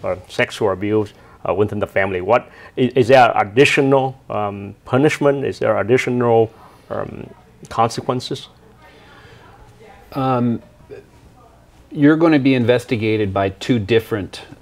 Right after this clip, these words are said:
Speaker 2: organizations, uh, in that situation. Whenever you're dealing with children, you're gonna be investigated by the police and the district attorney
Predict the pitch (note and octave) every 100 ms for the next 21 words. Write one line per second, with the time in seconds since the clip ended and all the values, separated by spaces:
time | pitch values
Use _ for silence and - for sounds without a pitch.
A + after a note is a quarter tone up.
0 | - C3+ A#2+ G#2+ G2+ G2 F#2+ - F#2+ E2
1 | - - - _ B2 F#2 E2+ - G#2 G#2
2 | G#2 - G2 G2+ F#2 F#2+ G#2 G2 G2+ G2+
3 | G2+ F#2+ F#2+ F#2+ F2 F#2 - A2 G2 F#2
4 | E2+ F#2+ G2 F2+ F#2+ F2+ - _ A2+ G2
5 | F#2+ A2+ G2 F#2+ F2+ F2+ E2+ - G#2+ G#2+
6 | B2 - - - _ - G2 F2+ G#2 -
7 | - - G#2 F2 F#2+